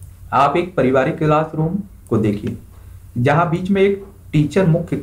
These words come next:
किरदार होता है और students group में पढ़ रहे होते हैं। वहीं online learning अगर सही तरीके से की जाए तो teaching का यह model बिल्कुल उल्टा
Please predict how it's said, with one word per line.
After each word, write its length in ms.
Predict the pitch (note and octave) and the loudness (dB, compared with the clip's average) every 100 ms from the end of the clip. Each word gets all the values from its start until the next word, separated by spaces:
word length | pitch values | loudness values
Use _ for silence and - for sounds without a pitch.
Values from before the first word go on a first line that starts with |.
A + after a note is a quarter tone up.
| - - - | -8 -12 0
किरदार 360 | B2 A#2+ A#2+ | 0 2 2
होता 300 | D3+ A#2 - | 2 -2 -4
है 180 | A2+ - - - - - - - - | -6 -6 -10 -18 -20 -20 -20 -10 0
और 100 | C3+ | 2
students 460 | D3+ F#3 F#3+ G#3 - | 2 2 2 2 0
group 180 | B2+ C#3+ | 0 2
में 180 | E3 E3 | 2 0
पढ़ 120 | B2 | -2
रहे 200 | G#2 G#2 | 0 0
होते 260 | G2+ - B2 | 0 -4 -8
हैं। 140 | - - - - - - | -8 -14 -20 -20 -12 0
वहीं 200 | C#3 E3 | 2 2
online 380 | C#3+ D3+ D#3+ F#3 | 2 2 2 4
learning 460 | F#3 F3+ F#3 F#3+ - | 2 2 2 2 0
अगर 260 | D#3 C3 - - - | 0 0 -2 -14 -4
सही 260 | C#3 E3 | 0 2
तरीके 360 | F3 E3+ E3+ F#3 | 2 2 2 0
से 140 | F#3 | -2
की 180 | - B2 | -2 0
जाए 280 | A2+ A#2 A2+ - - - - - - - | 0 0 -2 -10 -20 -20 -20 -16 -8 0
तो 120 | B2+ | 0
teaching 420 | B2+ D#3+ D#3 G#3 G3+ | 2 0 2 4 4
का 60 | |
यह 140 | G3 F#3+ | 4 4
model 340 | F#3 F3+ G#3+ - - - | 2 2 0 -4 -8 0
बिल्कुल 440 | B2+ B2+ F3 F3 C3 | 0 2 2 0 0
उल्टा 320 | A#2 A#2 | 0 0